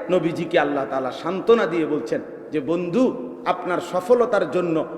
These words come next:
আপনার কালেমার প্রচার প্রসারের কামিয়াবির জন্য আমি কি কি ব্যবস্থা নিছি, আমি নিছি কি কি ব্যবস্থা, এটা আমি শুনাইতেছি।" এক, আলাম নাশরাহ লাকা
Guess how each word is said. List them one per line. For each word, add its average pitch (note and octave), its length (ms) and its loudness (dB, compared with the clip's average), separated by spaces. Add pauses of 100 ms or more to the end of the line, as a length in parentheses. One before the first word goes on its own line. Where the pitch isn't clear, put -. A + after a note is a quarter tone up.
(360)
আপনার C4 440 2
কালেমার B3 440 4 (140)
প্রচার A#3+ 320 4
প্রসারের C4 480 8 (560)
কামিয়াবির C#4 680 10
জন্য G#3 380 8 (320)
আমি F#3 200 2 (100)
কি C#4+ 160 10
কি D#4 200 6
ব্যবস্থা G#3 560 6 (240)
নিছি, A3+ 360 4
আমি A3+ 260 10
নিছি C4 300 8
কি A#3 160 0
কি A3 180 -2
ব্যবস্থা, - 560 2 (260)
এটা D#3+ 220 2
আমি D#3 120 2
শুনাইতেছি।" D#3 600 -2 (360)
এক, G3 220 10 (440)
আলাম E3 400 4
নাশরাহ F3+ 460 2 (140)
লাকা D3+ 360 0